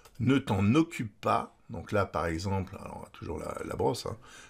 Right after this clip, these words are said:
Je peux dire, cette partie-là, tu t'en occupes pas, d'accord ? Mais c'est tout, et c'est assez binaire d'ailleurs. C'est-à-dire que tu t'en occupes pas ou tu t'en occupes.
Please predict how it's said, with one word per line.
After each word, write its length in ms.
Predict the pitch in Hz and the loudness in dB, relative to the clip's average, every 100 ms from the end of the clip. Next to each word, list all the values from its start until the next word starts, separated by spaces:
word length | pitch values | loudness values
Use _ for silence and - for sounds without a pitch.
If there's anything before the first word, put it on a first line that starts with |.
| - | -6
Je 80 | |
peux 80 | - | 4
dire, 160 | 117 107 | 6 6
cette 260 | - 123 | 2 2
partie-là, 440 | - - - 113 98 | 2 0 0 2 2
tu 180 | - 85 | -2 -10
t'en 300 | 78 85 95 | -6 -2 0
occupes 400 | 127 - 90 - | 0 -2 -12 -6
pas, 320 | - 113 - _ - - _ _ - | -2 -2 -2 _ -20 -20 _ _ -20
d'accord ? 520 | - 98 104 139 165 - _ _ - - - - | -6 2 6 6 2 -6 _ _ -20 -20 -20 -2
Mais 680 | 110 113 127 143 147 147 123 | 6 8 8 6 4 2 -2
c'est 300 | - - 135 | -4 2 0
tout, 320 | - 151 117 - | 4 4 4 0
et 80 | 110 | 0
c'est 200 | - 139 | 4 4
assez 300 | 135 - 143 | 4 2 0
binaire 480 | 147 175 156 92 | 0 0 2 2
d'ailleurs. 340 | 85 87 82 85 - - - | 2 2 2 -2 -10 -20 -12
C'est-à-dire 480 | - 131 147 147 143 | 0 4 6 6 4
que 280 | 127 101 - | 2 0 -2
tu 200 | - 156 | -4 0
t'en 200 | 131 120 | 2 4
occupes 460 | 123 - 135 107 - | 2 0 -4 -4 0
pas 540 | 151 160 190 190 - _ | 2 4 2 -4 -12 _
ou 440 | 127 139 175 202 - - _ _ _ _ _ | 4 6 6 4 -2 -8 _ _ _ _ _
tu 180 | - 131 | -8 0
t'en 160 | 143 | 2
occupes. 400 | 147 135 120 - | 2 2 0 0